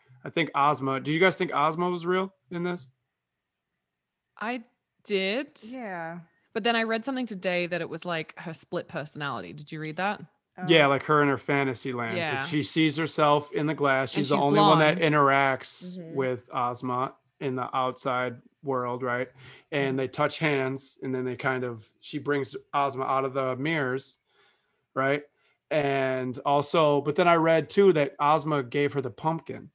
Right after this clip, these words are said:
Speaker 1: like, physically when she's
Speaker 2: Mm-hmm.
Speaker 1: in the, in the waiting room. So where that, that pumpkin didn't come from nowhere. So I, I just wanted to s-,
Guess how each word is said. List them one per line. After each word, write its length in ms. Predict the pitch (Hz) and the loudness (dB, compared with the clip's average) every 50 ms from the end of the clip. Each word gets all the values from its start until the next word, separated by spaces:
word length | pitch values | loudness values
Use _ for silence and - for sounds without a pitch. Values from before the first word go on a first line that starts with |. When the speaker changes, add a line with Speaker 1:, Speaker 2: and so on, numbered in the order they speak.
| _ _ _ _ - | _ _ _ _ -14
Speaker 1:
like, 160 | 123 120 113 | -14 -14 -14
physically 600 | - - 160 156 139 143 127 - - 107 98 - - _ _ _ _ _ | -8 -4 -4 -2 -2 -4 -6 -8 -10 -12 -12 -14 -18 _ _ _ _ _
when 120 | 147 135 123 | -6 -6 -4
she's 180 | 180 180 131 113 | -4 -6 -6 -4
Speaker 2:
Mm-hmm. 40 | 135 | -4
Speaker 1:
in 100 | 127 123 120 117 113 | -4 -4 -4 -6 -6
the, 120 | 110 - - _ _ _ _ _ _ _ | -8 -10 -12 _ _ _ _ _ _ _
in 120 | - 135 120 | -10 -8 -6
the 80 | 117 | -6
waiting 340 | 110 127 139 143 135 123 107 | -4 -2 -2 -2 -2 -4 -6
room. 280 | 107 107 95 - 135 - _ _ _ _ _ _ _ _ _ _ _ _ _ _ _ _ _ | -8 -10 -12 -14 -16 -18 _ _ _ _ _ _ _ _ _ _ _ _ _ _ _ _ _
So 640 | - - 143 127 120 120 117 117 113 113 113 120 - _ _ _ | -6 -4 -2 -2 0 -2 -2 -4 -6 -8 -10 -12 -16 _ _ _
where 160 | - 139 139 139 | -2 0 0 0
that, 200 | 135 127 123 - _ - | 0 -2 -6 -6 _ -6
that 160 | 135 113 - | -6 -2 2
pumpkin 500 | 151 165 156 - - 135 123 117 110 - _ _ _ _ _ | 2 2 2 2 0 -4 -2 -4 -6 -10 _ _ _ _ _
didn't 220 | - 143 131 123 - | -4 -4 -4 -4 -4
come 220 | - 143 131 117 | -4 -6 -6 -4
from 220 | - - 117 117 120 | -6 -8 -8 -4 -2
nowhere. 500 | 131 135 135 127 113 107 104 104 107 - _ _ _ _ _ _ | -2 0 0 0 -2 -4 -6 -10 -14 -16 _ _ _ _ _ _
So 160 | - - 127 120 | -12 -8 -4 -4
I, 260 | 117 117 120 - 123 | -2 -2 -2 -4 -6
I 20 | 123 | -6
just 140 | 117 - | -8 -8
wanted 140 | - 123 117 | -10 -10 -10
to 40 | 110 | -10
s-, 160 | 107 - - | -12 -16 -20